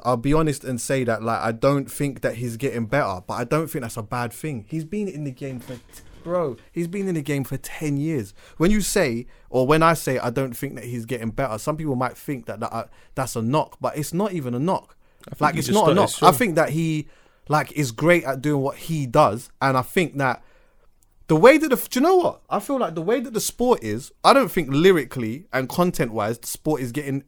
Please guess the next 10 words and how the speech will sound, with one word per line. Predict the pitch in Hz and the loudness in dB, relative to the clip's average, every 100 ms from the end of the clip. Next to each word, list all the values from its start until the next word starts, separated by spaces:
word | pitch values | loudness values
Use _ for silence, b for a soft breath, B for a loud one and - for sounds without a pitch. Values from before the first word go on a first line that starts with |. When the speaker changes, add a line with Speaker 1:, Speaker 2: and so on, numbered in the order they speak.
| - | -2
Speaker 1:
better | 147 139 151 | 2 4 4
either. | 247 226 123 - _ - - | 2 2 -4 -8 _ -20 -10
Speaker 2:
Mm. | - 101 98 - _ | -6 -6 -6 -12 _
Speaker 1:
Do | 160 | 4
you | |
get | 208 226 | 4 4
me? | 131 95 - | -2 -8 -2
So | 196 | 2
it's | 202 | 4
like, | 202 190 165 | 6 6 4